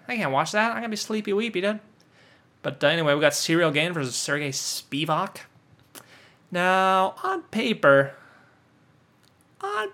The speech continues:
paper, Ciryl Gane should, should definitely win this. Yeah, Sergey Spivak, he doesn't, I've seen, <sighs> his striking sucks.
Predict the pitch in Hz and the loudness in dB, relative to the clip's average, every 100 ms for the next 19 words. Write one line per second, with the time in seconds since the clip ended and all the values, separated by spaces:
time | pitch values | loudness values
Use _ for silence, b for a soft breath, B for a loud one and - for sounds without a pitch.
0 | - - 320 302 - 160 160 - - - | -10 -4 -2 0 6 6 6 0 -4 -4
1 | - - - - - - - - - - | -4 -4 -6 -6 -6 -6 -6 -6 -6 -6
2 | - - 247 202 160 175 175 - 175 - | -6 -4 -2 0 0 -2 -2 -4 -4 -6
3 | _ _ _ _ - B B B B B | _ _ _ _ -14 B B B B B
4 | B _ _ _ _ _ _ _ - 151 | B _ _ _ _ _ _ _ -12 -6
5 | 143 143 139 127 - - 190 - 269 311 | -6 -6 -10 -10 -12 -6 -4 -2 -2 -2
6 | - - 175 185 185 180 - _ _ _ | -4 -6 -6 0 0 0 -6 _ _ _
7 | _ _ _ _ _ _ _ _ _ - | _ _ _ _ _ _ _ _ _ -20
8 | - 170 - 359 359 - 208 - 170 185 | -20 -20 -12 -10 -8 -8 -10 -10 -10 -6
9 | - 330 349 - B B B B B B | -8 -8 -10 -10 B B B B B B
10 | B B B B _ _ - - - - | B B B B _ _ -20 -14 -10 -4
11 | 120 110 92 - - - - - | -4 -6 -10 -12 -12 -18 -20 -20